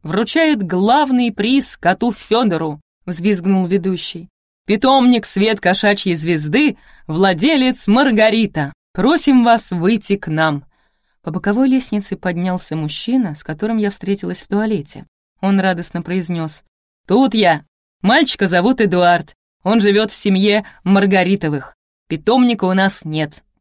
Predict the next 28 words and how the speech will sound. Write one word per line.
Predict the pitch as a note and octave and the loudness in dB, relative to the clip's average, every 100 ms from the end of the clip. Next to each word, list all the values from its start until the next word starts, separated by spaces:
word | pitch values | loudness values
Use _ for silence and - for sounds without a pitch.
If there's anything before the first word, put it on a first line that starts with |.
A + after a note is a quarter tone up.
| _ _ _ | _ _ _
Но | G3+ | -2
ведущий | A3 B3 - | 0 -2 -2
не | B3 | -2
смутился, | A#3 B3+ B3+ D#3 D3 - D#3+ | 0 -2 -2 -4 -8 -8 -6
а | D#3 D#3 - - | -4 -6 -12 -16
продолжил | - F3 E3 E3+ D#3+ D#3 | -6 -6 -4 -6 -6 -6
улыбаться | D#3+ D#3+ E3+ B3+ - F#3 - - - - | -4 -2 -2 -4 -6 -14 -14 -20 -18 -6
во | F3+ | -6
все | F3 C#4+ | -4 -6
свои | - G3+ | -2 -2
белоснежные | F3+ F3+ E3 F3+ F3+ E3+ E3 | -2 -2 -4 -6 -6 -6 -8
зубы. | D3+ D3 C#3 C3 - _ _ | -6 -8 -8 -12 -18 _ _
"Дорогая | D3+ F3 G3 A3 A3 | -2 2 4 4 2
Вилла, | G#3+ A#3+ G3+ C#3 D3 _ _ | 2 0 0 -4 -10 _ _
вручайте!" | E3+ D#3 B3+ - E4 G#3+ - - - _ _ - - - | -6 0 0 2 2 0 -4 -14 -18 _ _ -20 -20 -10
Одна | - F3+ C4 | -6 0 2
из | C#4+ | 2
девушек | B3+ A#3 G#3 F#3+ | 0 -4 -6 -8
подошла | - E3 E3 E3 | -8 -6 -6 -8
ко | D#3+ D#3 | -6 -4
мне | D#3 G3 B3 | -4 -4 -6
и | F#3 | -8
протянула | - E3 D#3 E3 F3 F3+ | -8 -10 -8 -6 -6 -8
кубок. | - D3+ C3+ C3 _ _ _ _ _ | -10 -12 -12 -16 _ _ _ _ _
Ногти | - F#3+ F#3+ - | -4 -2 -2 -4
у | F3 | -8
красавицы | E3+ E3+ F3+ F3 E3 | -6 -6 -4 -6 -6
оказались | E3 D#3+ D#3+ F3 F3 E3 | -6 -6 -6 -4 -6 -8